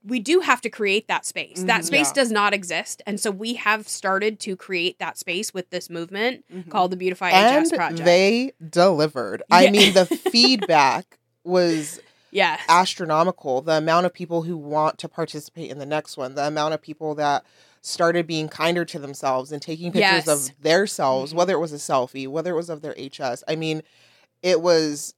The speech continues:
Speaker 3: it was truly a groundbreaking project, and I'm so proud of you guys.
Speaker 1: Aw,
Speaker 2: Mm-hmm.
Speaker 1: thank you.
Speaker 2: And we, we couldn't have done it without you guys. I
Speaker 1: No.
Speaker 2: mean, like, once again, I'm gonna be so annoying when I say this, but, like, community over competition, you
Speaker 1: Yes.
Speaker 2: know? We all have platforms. We all have our own goals within our platforms we're trying to reach.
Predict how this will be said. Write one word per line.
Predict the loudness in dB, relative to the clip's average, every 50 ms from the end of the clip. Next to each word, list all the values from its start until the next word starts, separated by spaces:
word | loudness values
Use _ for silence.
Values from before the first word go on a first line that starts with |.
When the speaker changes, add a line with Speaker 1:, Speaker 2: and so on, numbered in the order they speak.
| _
Speaker 3:
it | -2 0
was | 2 0 0 -2 -4
truly | -8 -10 -10 -8 -4 -2 -2 0 0 0 0
a | 0 -2
groundbreaking | -2 -4 -4 -4 -4 -4 -4 -6 -6 -6 -8 -14 -14
project, | -6 -4 -4 -4 -2 -2 -4 -4 -4 -4
and | -4 -4
I'm | -4 -4 -4 -4 -6
so | -8 -10 -6 -2 0 0 0 -2
proud | -2 -2 -2 -2 -2
of | -4 -6
you | -12 -14
guys. | -12 -10 -10 -10 -10 -12 -16 -20 -16 -8
Speaker 1:
Aw, | -4 -2 0 0 0 0
Speaker 2:
Mm-hmm. | 0
Speaker 1:
thank | 0 0 2 2 0 -2 -4 -6
you. | -4 -2 -2
Speaker 2:
And | -2 -2 -2 -2 -2 0
we, | 0 0 0
we | -2 -6
couldn't | -10 -10 -12 -14
have | -12 -12
done | -10 -10 -10
it | -10 -12
without | -10 -8 -8 -8 -8
you | -10 -12
guys. | -12 -10 -10 -8 -4 0
I | 2
Speaker 1:
No. | 4 4
Speaker 2:
mean, | 4 4
like, | 4 2 0 -2
once | -4 -6 -8 -8 -8
again, | -10 -8 -6 -6 -6
I'm | -6 -6
gonna | -8 -8 -10
be | -10 -10
so | -8 -8 -6 -6 -6
annoying | -6 -6 -8 -10 -10
when | -10 -10 -10
I | -10
say | -10 -10 -12
this, | -10 -10 -10 -12 -12
but, | -12 -12 -10
like, | -10 -12 -12
community | -12 -10 -8 -8 -8 -8 -8 -8 -8
over | -8 -8 -10 -12
competition, | -12 -12 -12 -12 -14 -14 -12 -12 -12 -12 -12 -12 -4
you | -2
Speaker 1:
Yes. | 0 0 0 -2 -6 -10 -14 -18 -20
Speaker 2:
know? | -12 -4
We | 0 2 4
all | 4 4 4 4
have | 4 2 0
platforms. | _ 2 2 2 2 -2 -6 -8 -6 -6 -8 -8 -6
We | -6 -2
all | 0 0 0 2
have | 2 0 0 0
our | 0 -2 -2 -4
own | -4 -6 -6 -8 -8
goals | -4 -2 -2 -2 -2 -4 -6
within | -10 -14 -12 -12 -10
our | -10 -10
platforms | -8 -6 -6 -6 -6 -8 -10 -12 -10 -10 -10
we're | -10
trying | -10 -8 -8 -8 -6
to | -6 -8
reach. | -8 -8 -8 -8 -10 -14